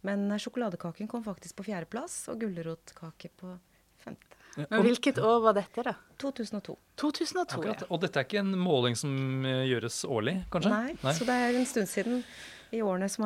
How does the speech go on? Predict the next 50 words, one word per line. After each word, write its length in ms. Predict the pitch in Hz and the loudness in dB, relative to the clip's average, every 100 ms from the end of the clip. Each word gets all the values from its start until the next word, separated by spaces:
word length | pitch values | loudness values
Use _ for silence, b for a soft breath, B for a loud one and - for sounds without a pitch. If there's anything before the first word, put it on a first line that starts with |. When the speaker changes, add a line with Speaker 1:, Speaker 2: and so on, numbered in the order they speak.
| 208 | 2
Speaker 1:
har, 100 | 208 | 2
eh, 440 | 202 202 202 202 | 0 -2 -6 -8
kommet 340 | - 202 180 | -4 -4 -4
etter, 440 | 185 - 185 190 190 | -6 -4 -2 -2 -2
eller 260 | 190 185 | 0 0
da 160 | 185 185 | -2 -2
er 40 | 180 | -4
det 100 | 175 | -4
jo 120 | - | -6
Pavlova 300 | 160 175 185 | -4 -2 0
har 80 | 208 | -2
jo 60 | 180 | -4
kommet 300 | 185 170 175 | -6 -6 -4
inn, 100 | 190 | -4
og 80 | 185 | -2
det 80 | |
er 80 | 196 | -4
jo 60 | 165 | -6
blitt 180 | 151 - | -10 -8
den 80 | |
store 280 | 170 - 170 147 | -8 -6 -6 -6
syttende 280 | 135 - 165 | -8 -6 -6
mai-kaken, 680 | 156 151 - 165 - 226 | -6 -8 -10 -8 -4 -2
og 120 | 208 202 B B B B | -2 -4 B B B B
før 180 | - 190 | -4 -2
så 100 | 196 | -2
serverte 320 | 196 208 165 - | -2 -2 -2 -4
man 100 | 170 | -2
jo 60 | |
gjerne 200 | 180 160 | -2 -2
kaffe 460 | - 160 - - 202 | -6 -10 -10 -6 -4
til 100 | 208 | -2
kaken, 560 | 214 180 - 226 262 - B B B | -2 -4 -4 -2 -2 -4 B B B
men 80 | 190 | -6
nå 60 | 190 | -2
er 40 | |
det 100 | 202 | -2
bobler, 380 | 202 202 156 165 | -2 -4 -4 -2
da. 100 | 196 - B B | -2 -6 B B
Så 220 | - - 185 180 175 | -14 -10 -6 -4 -2
det 80 | 180 | -2
har 80 | 175 | -4
også 160 | 254 | -4
endret 300 | 220 131 92 | -6 -6 -10
seg. 180 | - 190 - _ _ 220 | -8 -8 -8 _ _ 2
Speaker 3:
Ja, 240 | 190 220 - 185 | 2 0 -6 -2
ja, 100 | 175 | -2
det 120 | 175 | -2
er 40 | 247 | -4
sant. 280 | - 185 | -6 -10